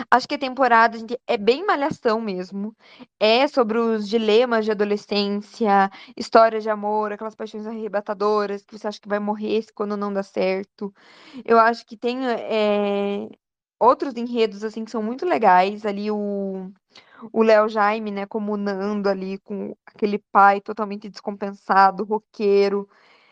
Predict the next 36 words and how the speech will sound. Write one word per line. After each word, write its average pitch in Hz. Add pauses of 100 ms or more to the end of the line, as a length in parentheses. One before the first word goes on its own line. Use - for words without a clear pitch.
(300)
É... 202 (240)
Eu 220
gosto 240
muito 269
do 208
enredo 220
da 214
Daniele 214
Vinitz, 214
da 220
professora 208
Marcela, 208 (300)
e 233
confesso 240
que 254
eu 233
me 240
acabo 240 (160)
de 214
chorar 196
na 208
sequência 202
da 196
morte 190
dela. 180 (460)
Foi 226
assim, 214
ela, 214 (160)
ela 220
quis -
sair, 220
né, 285
no 214
meio 208
da 220
temporada 208